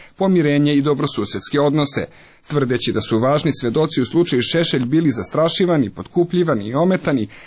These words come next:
Grabar-Kitarović je u pismu objavljenom na njenom zvaničnom sajtu rekla da je u tom kontekstu prvostepena presuda dodatno pravno upitna i sa stanovišta njene verodostojnosti sasvim kompromitujuća.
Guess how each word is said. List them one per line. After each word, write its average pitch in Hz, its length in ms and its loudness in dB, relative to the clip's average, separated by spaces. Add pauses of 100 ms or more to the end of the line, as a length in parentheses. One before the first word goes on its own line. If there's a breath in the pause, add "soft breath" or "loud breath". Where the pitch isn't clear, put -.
(140 loud breath)
Grabar-Kitarović 165 1080 0
je 104 60 0
u 92 60 -6
pismu 160 540 0
objavljenom 151 580 2
na 110 120 -2
njenom 139 340 2 (140)
zvaničnom 151 440 0
sajtu 170 480 0 (280 loud breath)
rekla 190 400 0
da 175 120 0
je 117 120 2
u 101 80 -4
tom 160 280 0
kontekstu 165 600 -2
prvostepena 160 640 0
presuda 156 580 0 (300 loud breath)
dodatno 180 480 0
pravno 160 420 0
upitna 170 400 0
i 110 60 -2
sa - 120 -4
stanovišta 156 600 0
njene 156 340 2
verodostojnosti 143 840 0
sasvim 107 520 -2
kompromitujuća. 135 880 0